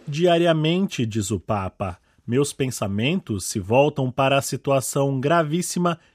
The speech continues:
em Israel e na Palestina. Estou próximo de todos que sofrem, palestinos e israelenses. Eu os abraço neste momento de escuridão e rezo muito por eles. Que as armas parem,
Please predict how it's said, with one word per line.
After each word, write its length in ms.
em 160
Israel 640
e 60
na 140
Palestina. 1000
Estou 380
próximo 760
de 140
todos 480
que 120
sofrem, 760
palestinos 880
e 60
israelenses. 1120
Eu 160
os 180
abraço 680
neste 420
momento 500
de 140
escuridão 720
e 80
rezo 320
muito 320
por 180
eles. 540
Que 100
as 200
armas 360
parem, 600